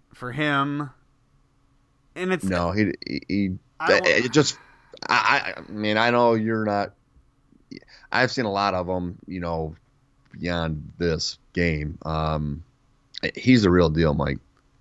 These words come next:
Speaker 2: I,
Speaker 1: So
Speaker 2: I'm
Speaker 1: I
Speaker 2: just
Speaker 1: guess this
Speaker 2: telling
Speaker 1: is
Speaker 2: you.
Speaker 1: my question.
Speaker 2: He is a high ma-, a legit high major player.
Speaker 1: How much
Speaker 2: And
Speaker 1: of, um, if he was committed to, say, Nebraska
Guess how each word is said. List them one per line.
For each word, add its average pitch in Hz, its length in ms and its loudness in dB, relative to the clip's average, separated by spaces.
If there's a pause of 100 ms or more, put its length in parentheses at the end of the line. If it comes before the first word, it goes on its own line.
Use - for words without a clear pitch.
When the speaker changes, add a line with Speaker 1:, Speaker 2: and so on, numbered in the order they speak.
Speaker 2:
I, 80 180 2
Speaker 1:
So 170 180 4
Speaker 2:
I'm 170 60 4
Speaker 1:
I 165 80 4
Speaker 2:
just - 40 2
Speaker 1:
guess - 0 -
this 208 100 -2
Speaker 2:
telling - 180 2
Speaker 1:
is 220 60 -2
Speaker 2:
you. 196 40 -2
Speaker 1:
my 185 100 2
question. 110 560 -4 (440)
Speaker 2:
He 113 220 8
is 101 100 8
a 82 100 4
high 101 320 4
ma-, 95 220 2
a 87 60 -6
legit 85 680 0
high 90 300 -2
major 82 340 -8
player. 53 460 -12
Speaker 1:
How 208 280 2
much 226 340 2
Speaker 2:
And 202 80 4
Speaker 1:
of, 160 280 0 (920)
um, 123 560 -4 (1300)
if 214 220 0
he 254 100 2
was 226 220 4
committed 139 640 -2 (1500)
to, 160 140 -4
say, 147 440 -2
Nebraska 117 840 -4